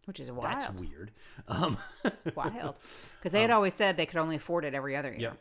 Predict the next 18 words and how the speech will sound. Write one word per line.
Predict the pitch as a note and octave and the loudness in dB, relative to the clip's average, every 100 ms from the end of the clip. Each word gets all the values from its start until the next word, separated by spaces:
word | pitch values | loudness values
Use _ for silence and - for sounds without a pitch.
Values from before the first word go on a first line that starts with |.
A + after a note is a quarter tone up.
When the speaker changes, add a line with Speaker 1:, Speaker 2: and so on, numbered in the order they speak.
| _ | _
Speaker 2:
Hockenheim | - D3 D#3 C3+ C#3+ C#3 | -4 -2 -2 -4 -6 -6
is | B2 | -8
trying | - B2+ A#2+ | -8 -6 -4
to | |
get | A2 A2+ A2+ | -6 -8 -8
them | A2+ | -8
back. | G#2 G#2+ G#2+ - - - _ - | -6 -8 -8 -12 -20 -20 _ -6
Uh, | G#2 G2+ G2+ | -4 -2 -2
there | A2 B2 | -4 -2
is | A#2+ A2 - | -2 -4 -6
talk | - - B2 B2+ G2+ | -10 -4 -2 -2 -8
that | G#2+ G#2+ | -8 -8
the | G2+ | -10
season | G2 - - C#3 B2+ B2 | -10 -10 -10 -10 -8 -10
ender | G#2 G#2+ G#2 G#2 G2+ F#2 | -8 -6 -4 -4 -4 -6
will | G2 F#2+ | -8 -8
be | G2 F#2+ | -8 -10
a | G2 | -10